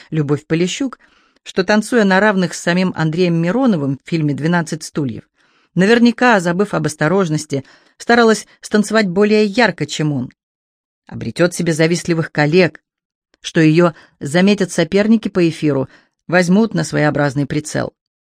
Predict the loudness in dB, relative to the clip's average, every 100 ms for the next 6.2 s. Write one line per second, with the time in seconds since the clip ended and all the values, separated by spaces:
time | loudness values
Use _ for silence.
0 | _ _ _ _ _ _ _ -14 0 0
1 | 2 0 4 4 4 2 2 2 4 4
2 | 4 4 4 2 0 0 2 2 0 -2
3 | -2 -2 0 -2 -6 -6 -6 -8 _ _
4 | _ _ _ _ -10 0 2 4 2 2
5 | 2 2 -2 -6 -4 -2 -2 -2 0 0
6 | 0 -6